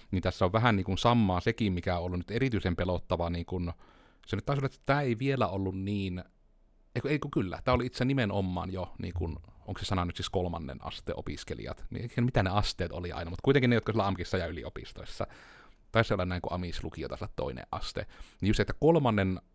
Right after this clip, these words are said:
asteen koodariopinnoissa, että sinne tulee ihmisiä, että se on niinku valehtelematta, että puolet vuosikurssista ei vaikka niinku ymmärrä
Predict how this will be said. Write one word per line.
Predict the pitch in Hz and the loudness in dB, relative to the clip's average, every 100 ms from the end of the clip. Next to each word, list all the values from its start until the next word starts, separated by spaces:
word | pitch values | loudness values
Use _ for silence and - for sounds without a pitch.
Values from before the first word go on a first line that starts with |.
| _ _ _ _ | _ _ _ _
asteen | 101 104 - - - 85 78 - - _ _ _ - - | 0 2 0 -8 -2 0 -2 -6 -10 _ _ _ -12 6
koodariopinnoissa, | 113 107 87 85 82 98 - 82 85 76 - | 10 10 8 2 -2 -2 -2 -4 -6 -8 -6
että | 101 | -4
sinne | 131 95 | -2 -2
tulee | - 135 120 | -2 2 2
ihmisiä, | 107 120 107 98 95 | 2 -2 0 0 0
että | 92 98 | -2 -2
se | 95 | -2
on | |
niinku | 90 104 | -2 2
valehtelematta, | 127 127 - 92 92 95 | 4 6 4 4 2 0
että | - | 8
puolet | - 135 98 | 10 10 8
vuosikurssista | 107 110 98 98 92 98 - | 6 6 6 0 0 0 -2
ei | 90 | -2
vaikka | 95 - | 0 0
niinku | 95 98 | 0 2
ymmärrä | 123 120 92 95 | 6 6 6 2